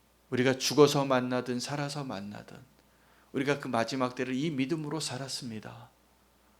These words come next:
라고 고백할 수 있는 자가 되시기를 축복합니다.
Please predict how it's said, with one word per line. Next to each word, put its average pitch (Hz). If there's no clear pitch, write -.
라고 120
고백할 151
수 147
있는 123
자가 120
되시기를 113
축복합니다. 123